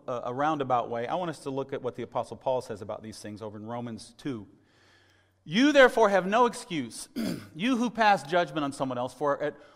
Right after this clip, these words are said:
whatever point you judge another, you are condemning yourself, because you pa-, you who pass judgment do the same things.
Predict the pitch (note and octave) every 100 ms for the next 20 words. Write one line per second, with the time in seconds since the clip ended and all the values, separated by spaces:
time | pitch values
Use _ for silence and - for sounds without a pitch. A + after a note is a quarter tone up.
0 | _ - G#3+ C4+ C4+ - A3+ G3+ F3 D3
1 | D#3 C#3 C3+ B2+ B2+ B2+ F#3+ E3+ D3 D3
2 | C3+ D#3 E3+ C#3+ A#2 A#2 G#2+ A#2 A#2 A#2+
3 | A2+ - G#3 - F3 D#3+ C3+ - G3+ F#3+
4 | - A#2 G2+ A2 - F3 C3+ - A#2 G2
5 | A#2+ A2 -